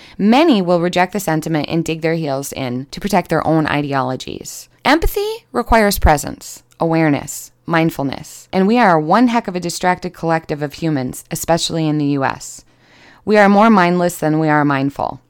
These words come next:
But to combat that, paying attention can help us develop our empathy skills. And I don't mean the type of attention paying we do when we are swiping our thumb on a screens, similarly to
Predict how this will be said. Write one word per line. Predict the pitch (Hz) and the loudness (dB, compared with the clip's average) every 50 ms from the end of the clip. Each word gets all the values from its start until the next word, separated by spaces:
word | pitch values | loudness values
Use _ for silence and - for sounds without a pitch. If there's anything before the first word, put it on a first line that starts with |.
| _ _ _ _ _ _ - | _ _ _ _ _ _ -2
But | - 202 202 - | 0 0 0 0
to | 202 | -2
combat | 196 202 220 254 349 339 190 156 147 - | 0 2 2 2 4 4 4 4 4 2
that, | 156 139 127 165 - _ _ _ | 2 2 2 0 -4 _ _ _
paying | - - 208 208 233 | -6 -2 0 0 0
attention | 240 240 - 202 185 190 - 185 190 | 0 0 -2 -2 -2 -2 -2 -4 -4
can | - 208 196 220 | -2 -2 -2 0
help | 220 202 165 - - | 0 0 0 0 -2
us | 175 - | -4 -4
develop | - - 156 151 143 143 143 - | -4 -4 -2 -2 0 -2 -2 -2
our | 190 170 | -2 -2
empathy | 175 185 196 190 - - 160 | 0 -2 -2 -4 -4 -8 -10
skills. | - - - - 71 - - - - - - - _ _ _ _ _ - - - _ - | -10 -8 -8 -8 -8 -8 -8 -12 -14 -16 -16 -16 _ _ _ _ _ -20 -20 -20 _ -6
And | - 196 214 | -2 2 2
I | 220 | 2
don't | 214 226 247 254 254 | 2 2 0 2 2
mean | 269 247 247 | 2 2 2
the | 240 | 2
type | 233 233 214 190 196 | 0 0 -2 -2 -2
of | 202 185 | -2 -4
attention | 196 196 202 175 180 170 185 180 | -4 -4 -2 -2 -2 -2 -2 -4
paying | 165 170 170 160 160 160 | -2 -2 -2 -2 0 0
we | 165 165 | -2 -2
do | 151 151 151 143 | -4 -4 -6 -6
when | 143 151 156 160 | -4 -4 -4 -2
we | 147 | -2
are | 147 139 | -4 -6
swiping | 139 - - 156 151 151 151 156 147 | -6 -6 -4 -4 -4 -4 -4 -4 -4
our | 147 147 | -4 -6
thumb | - - 147 143 147 | -4 -4 -4 -4 -4
on | 143 139 | -4 -4
a | 139 | -6
screens, | 139 - - - 151 139 127 120 117 - - - - _ _ _ _ _ | -6 -8 -10 -8 -6 -6 -6 -6 -10 -12 -14 -18 -20 _ _ _ _ _
similarly | - - - 160 156 147 143 135 135 131 131 131 131 131 | -10 -4 -2 0 2 2 2 0 0 -2 -4 -4 -6 -6
to | 131 - - 131 127 120 | -8 -8 -8 -8 -8 -8